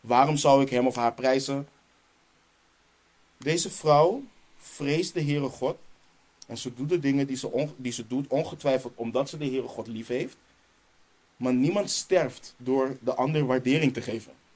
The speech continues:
Geef elkaar gewoon, waardeer elkaar. Spreek het ook gewoon richting elkaar uit.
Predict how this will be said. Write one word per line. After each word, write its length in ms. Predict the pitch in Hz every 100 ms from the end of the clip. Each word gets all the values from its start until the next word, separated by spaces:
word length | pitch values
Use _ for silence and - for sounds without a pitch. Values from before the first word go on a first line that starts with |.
| _ _ _ _ _ _ _ _ _ _ - - - - _ _ -
Geef 440 | - 175 196 180
elkaar 460 | 156 156 147 139 139
gewoon, 220 | 156 131
waardeer 380 | 135 135 143 175
elkaar. 440 | 123 - 92 82 _ _ _ - -
Spreek 500 | - - 151 185 190
het 120 | 190
ook 200 | 156 156
gewoon 160 | 156 143
richting 280 | 139 143
elkaar 260 | 131 131 120
uit. 380 | 165 120 -